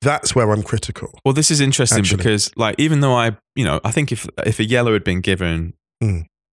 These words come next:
Speaker 2: I would have been fine with it. I would have understood it. I think I'm, my confusion probably comes with the interpretation of the law there.
Speaker 1: Right. Okay. Yeah.
Speaker 2: Um, and I'm probably fact-, I'm probably factoring in too much of the intent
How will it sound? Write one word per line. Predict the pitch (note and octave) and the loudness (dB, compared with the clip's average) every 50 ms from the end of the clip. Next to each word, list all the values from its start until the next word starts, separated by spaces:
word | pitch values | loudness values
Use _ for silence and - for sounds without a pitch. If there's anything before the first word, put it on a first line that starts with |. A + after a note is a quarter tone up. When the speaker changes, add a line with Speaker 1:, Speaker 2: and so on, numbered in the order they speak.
| _ _ _ - | _ _ _ 0
Speaker 2:
I | G#2 G2+ | 2 2
would | G2+ F#2+ | 2 2
have | |
been | F#2+ F2+ F2 | 0 -4 -4
fine | - - F#2 E2+ E2+ F2+ F#2+ | -2 -2 0 0 0 0 0
with | G2 A#2+ | 0 0
it. | B2 G2 | 0 0
I | F2 | 0
would | F2+ F2 | -2 -2
have | F2 F2 - - | -4 -8 -12 -10
understood | - F#2 E2+ F#2 - - - F2+ | -8 -6 -6 -6 -6 -4 -2 0
it. | G#2+ A2 - - | 0 0 0 -2
I | G#2+ | -4
think | - - A#2+ A2+ - | -2 -2 -2 0 -2
I'm, | A2 G#2 G#2 F#2+ F#2+ - _ _ _ _ _ - | -2 -2 -2 -6 -8 -10 _ _ _ _ _ -6
my | F2+ F#2+ G2 F#2+ F#2+ | -2 -2 0 0 -2
confusion | F#2+ - G2+ F#2 - F#2+ F#2 F2+ F2 E2+ E2+ F2 - _ _ _ - | -2 -4 -6 -6 -2 -2 -2 -2 -2 -2 -4 -6 -8 _ _ _ -2
probably | - G#2 F#2+ F2+ E2 F2 | 0 2 2 2 0 0
comes | - - F2+ E2 E2+ F2+ | 0 0 -2 -2 0 -2
with | E2 | -2
the | E2 E2 | -2 -2
interpretation | D#2 D#2 - F2 D#2+ - - - E2 E2 - E2 | -2 -2 -2 -2 -2 -2 -2 -2 -2 -2 -2 -4
of | D#2 D2 | -6 -6
the | - D#2+ | -4 -2
law | E2+ F2 F2+ F2+ F2 F2 | 0 0 0 0 0 -2
there. | - - - - - - - | -4 -6 -10 -10 -12 -10 -6
Speaker 1:
Right. | - G#2+ F#2 - - G2+ | -4 -4 -4 -4 -6 -10
Okay. | - - F#2+ E2+ - _ _ _ _ _ - | -8 -8 -8 -8 -8 _ _ _ _ _ -12
Yeah. | - - _ _ _ - | -12 -12 _ _ _ -2
Speaker 2:
Um, | A2 G2 F#2 F2+ F2 F2 F#2 - _ _ _ - | 0 2 2 2 0 -2 -6 -8 _ _ _ -6
and | F2 F#2 | -2 -2
I'm | F#2+ F#2 | -2 -2
probably | E2+ - A2+ F#2 G2 F2 F2+ F2+ | -2 -2 -2 -2 -2 -4 -4 -4
fact-, | E2+ - F#2+ D2+ - - - | -2 -2 -2 -2 -2 -4 -4
I'm | F#2 F#2 F#2 | -2 -2 -2
probably | - - G2+ F2+ F2+ D#2+ - D2 | 0 -2 0 0 -2 -4 -4 -8
factoring | D#2 - - D#2 - - - E2 E2 | -6 -4 -6 -6 -6 -6 -6 -4 -2
in | E2 D#2+ D#2+ | -2 -2 -4
too | - - E2+ E2 | -2 -2 -2 -2
much | D#2+ D2+ - - | -2 -4 -6 -8
of | - - | -8 -6
the | D#2 | -6
intent | D2+ D#2+ - - D#2+ D#2+ D#2 - | -6 -6 -4 -4 -4 -4 -4 -6